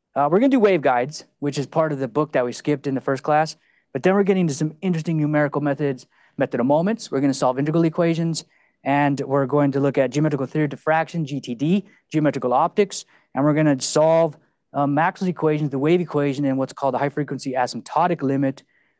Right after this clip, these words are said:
uh, for larger structures in terms of wavelengths. And we're gonna study differential geometry in the course of doing that. So we're gonna become experts in differential geometry, which is super fun and useful. Uh, okay,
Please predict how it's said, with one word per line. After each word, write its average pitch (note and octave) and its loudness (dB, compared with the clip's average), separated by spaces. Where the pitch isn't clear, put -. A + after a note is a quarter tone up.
uh, C#3 0
for C#3+ -2
larger C#3 0
structures C3 -4
in A#2+ -2
terms B2+ -2
of B2 -2
wavelengths. A#2+ -2
And G#3 2
we're G#3+ 4
gonna G3 2
study G3 2
differential F3 2
geometry C3+ 0
in C3 0
the B2+ -2
course C#3 -2
of B2 -12
doing C#3 2
that. A2 0
So - -8
we're C#3+ 0
gonna D3+ 2
become C#3+ 0
experts C3 -2
in A#2+ -2
differential D3+ -2
geometry, C3 -2
which B2 -4
is B2 -6
super D3+ 0
fun B2 -2
and A#2 -2
useful. A2 -10
Uh, B2+ 2
okay, E3 2